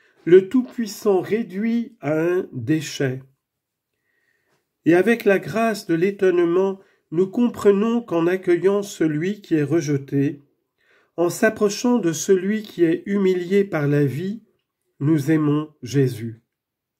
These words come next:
Parce qu'il est dans les derniers, dans les rejetés, dans ceux que notre culture phas-, pharisaïque condamne. Aujourd'hui,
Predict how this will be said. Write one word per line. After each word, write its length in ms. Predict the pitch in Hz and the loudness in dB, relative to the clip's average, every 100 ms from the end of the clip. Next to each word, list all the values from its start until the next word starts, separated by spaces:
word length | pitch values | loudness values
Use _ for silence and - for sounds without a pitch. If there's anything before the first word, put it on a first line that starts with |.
| _ _ _ _ _ _ | _ _ _ _ _ _
Parce 320 | - 165 - 202 | -4 -4 -2 -2
qu'il 260 | - 190 | 0 2
est 120 | 196 | 4
dans 140 | 180 156 | 4 0
les 180 | 156 143 | 0 -2
derniers, 680 | 156 156 147 131 123 131 _ _ _ _ _ | -2 -2 -2 0 -2 -4 _ _ _ _ _
dans 160 | 143 160 | -2 2
les 140 | 160 | 2
rejetés, 760 | 147 160 147 139 139 127 120 - _ _ _ _ _ _ _ 143 | 2 -2 -2 -4 -4 -6 -6 -12 _ _ _ _ _ _ _ 2
dans 180 | 190 | 4
ceux 300 | 190 - 220 | 4 -2 -4
que 120 | 202 165 | 0 0
notre 360 | 170 170 165 | 0 -2 -6
culture 580 | 156 226 214 - 202 190 | -4 -4 -4 -2 -2 -2
phas-, 400 | - 196 180 - | -2 -2 -2 -8
pharisaïque 880 | - 202 196 160 151 175 208 202 - - | -2 0 0 0 0 0 0 -6 -18 -16
condamne. 600 | - 151 143 127 120 117 - _ _ _ _ _ _ _ _ _ _ _ _ _ _ _ _ _ _ _ _ _ _ _ _ _ _ _ _ _ _ _ _ - | -6 -4 -2 -4 -6 -10 -16 _ _ _ _ _ _ _ _ _ _ _ _ _ _ _ _ _ _ _ _ _ _ _ _ _ _ _ _ _ _ _ _ 2
Aujourd'hui, 680 | 147 139 143 131 139 160 | 2 4 2 0 0 0